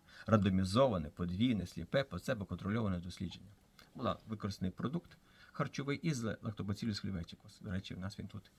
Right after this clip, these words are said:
є у складі цього продукта. І чітко показали, що зменшує кількість езонофілів. Це дуже важливо для людей, якраз, які мають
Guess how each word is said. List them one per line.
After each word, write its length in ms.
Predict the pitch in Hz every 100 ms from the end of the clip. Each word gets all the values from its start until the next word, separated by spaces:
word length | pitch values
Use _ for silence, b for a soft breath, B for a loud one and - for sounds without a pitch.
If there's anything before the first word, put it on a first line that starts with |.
| B B -
є 160 | 95
у 120 | -
складі 440 | 104 - 85 92 95 - _ _ _ _ _ _ _ _ _
цього 340 | 92 92 87 - _ _ _ _ _ _
продукта. 540 | - 101 95 87 - - - _ _ _ _ _ _
І 240 | 123 160 - - _
чітко 340 | - - -
показали, 480 | 107 - 95 92 85
що 140 | 87 101
зменшує 420 | 104 107 104 95
кількість 300 | - 92 -
езонофілів. 760 | 87 90 82 - 143 147 - - _ b b _
Це 120 | -
дуже 400 | 92 104 131 98
важливо 460 | 85 85 85 85 85
для 140 | 90
людей, 360 | 90 90 92 85
якраз, 460 | 87 - 85 - -
які 220 | - 90
мають 460 | 85 82 78 80